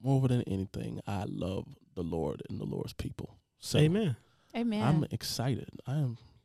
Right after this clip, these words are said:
Speaker 1: I am excited.
Speaker 3: As you should be.
Speaker 2: That's
Speaker 3: What do you do professionally?
Speaker 1: Professionally, I am in law enforcement. I am the popo.
Speaker 3: <laughs>
Speaker 1: Twelve. That, that is, that is me. I love what I do. Uh, I don't look at it as
Speaker 3: Good.
Speaker 1: like a, um,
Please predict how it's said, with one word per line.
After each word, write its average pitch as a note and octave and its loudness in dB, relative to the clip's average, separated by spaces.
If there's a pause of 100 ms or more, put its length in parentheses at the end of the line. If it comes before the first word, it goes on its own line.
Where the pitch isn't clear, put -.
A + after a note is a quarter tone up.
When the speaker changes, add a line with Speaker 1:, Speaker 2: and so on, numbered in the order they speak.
(180)
Speaker 1:
I D3+ -6
am B2+ -4
excited. C#3+ -10 (580)
Speaker 3:
As E4 -2
you F#4 6
should F4+ 2
be. F3 0
Speaker 2:
That's - -8 (320)
Speaker 3:
What A#3 2
do C4 2
you A#3+ 4
do A3 0
professionally? F#3+ -4
Speaker 1:
Professionally, D#3 4 (160)
I E3+ 4
am D#3 4
in C3+ 4
law C#3 4
enforcement. A2+ -4 (200)
I B2 0 (120)
am G#2+ -2
the - -10
popo. - -4 (200)
Speaker 3:
<laughs> C4 6
Speaker 1:
Twelve. - 8 (1300)
That, A2+ 2
that C#3+ 4
is, A#2+ 0 (180)
that C3+ -2
is B2+ -2
me. A#2 0 (100)
I G#2+ -2
love B2 6
what A#2+ 4
I G#2+ 2
do. G#2+ 4 (680)
Uh, G#2 -2
I A#2+ 2
don't D3 6
look C3 2
at A#2+ 4
it A#2 4
as A2+ 2
Speaker 3:
Good. A#2 0
Speaker 1:
like G#2+ -2
a, - -4
um, - -10